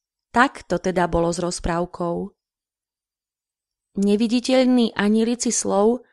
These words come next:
chodili denne háčkovať ti krídla zo sna a krásy. Boli v krpčekoch a v onuckách. Ó, nehanbi sa za ne,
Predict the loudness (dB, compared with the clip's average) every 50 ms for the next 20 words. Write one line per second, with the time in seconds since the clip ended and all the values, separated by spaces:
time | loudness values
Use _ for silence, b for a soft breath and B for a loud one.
0 | b b b b b b b _ _ _ _ _ _ _ -8 0 0 0 2 2
1 | 0 0 2 4 4 4 6 6 4 4 2 2 2 0 0 -2 -2 0 2 2
2 | 2 2 0 -2 -4 -6 -6 -4 -4 -4 -2 -2 -4 -2 0 0 0 2 2 2
3 | 2 2 2 2 0 0 -2 -2 -2 -4 -4 -8 -8 -6 -8 -8 -8 -8 -6 -8
4 | -8 -8 -8 -10 -14 -16 _ _ _ _ _ _ _ _ _ _ _ _ _ _
5 | _ _ _ _ _ _ _ _ _ _ _ _ _ _ _ _ _ _ _ _
6 | _ -10 -6 -2 0 0 0 -2 -6 -6 -6 -6 -6 -4 -4 -4 -4 0 0 0
7 | 0 0 -4 -4 -4 -4 -4 -4 -4 -2 -4 -4 -6 -8 -6 -6 -6 -6 -6 -10
8 | -14 -20 _ _ _ _ _ _ _ _ _ _ _ _ _ _ _ _ _ _
9 | _ _ _ _ 2 4 6 6 6 6 4 4 2 2 2 2 2 2 2 0
10 | 0 -2 -2 -2 -2 -2 -2 -2 -2 -2 -4 -6 -8 -10 -12